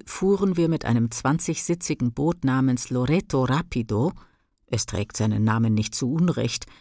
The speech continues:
denn sein zweihundertdreißig P S Diesel macht über sechzig Stundenkilometer – weiter und kamen zehn Stunden später in Iquitos an. Hier trafen wir uns mit Moises Chavez,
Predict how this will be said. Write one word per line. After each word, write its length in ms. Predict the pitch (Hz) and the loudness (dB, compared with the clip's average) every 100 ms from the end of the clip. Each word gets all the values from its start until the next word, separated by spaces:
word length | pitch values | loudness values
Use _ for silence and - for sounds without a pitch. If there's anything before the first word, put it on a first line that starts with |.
| _ - | _ -2
denn 160 | 120 117 | 0 0
sein 220 | 110 113 | 0 -2
zweihundertdreißig 1000 | - 120 131 117 107 - 113 131 131 - | 0 0 2 0 -2 -2 -2 0 -4 -2
P 160 | 127 | -2
S 220 | 113 - | -2 -4
Diesel 360 | - 165 170 127 | -4 -4 0 0
macht 240 | 131 120 - | 0 -2 -4
über 300 | 185 180 127 | -2 0 0
sechzig 420 | 117 120 - 117 | -2 -4 -4 -4
Stundenkilometer – 1080 | - 165 - - 117 113 113 120 - 165 156 - | 0 0 0 -4 -2 0 2 2 0 -2 -2 -6
weiter 560 | - - 98 120 - 208 - - - - - - | -10 -4 -2 -2 0 0 -2 -10 -20 -20 -20 -2
und 160 | 214 - | 0 2
kamen 360 | 208 226 220 | 4 4 4
zehn 300 | 220 - 226 | 2 -2 -2
Stunden 400 | 220 - 175 170 | -2 -2 -2 -2
später 420 | - - 135 139 117 | -4 0 -2 0 2
in 160 | 127 | 2
Iquitos 600 | 135 123 - 147 131 135 - | 0 -2 -2 -2 -2 -4 -4
an. 200 | 107 92 - _ _ _ _ _ _ _ _ - | -4 -4 -8 _ _ _ _ _ _ _ _ -4
Hier 380 | - 180 170 | 4 6 6
trafen 460 | 220 - 160 - 170 | 2 2 2 2 0
wir 120 | 160 | 2
uns 200 | 170 170 | 0 0
mit 180 | 165 - | -2 2
Moises 540 | 135 135 160 - 170 - | 2 2 2 -2 -4 -4
Chavez, 640 | - 180 139 98 - | -2 0 0 0 -4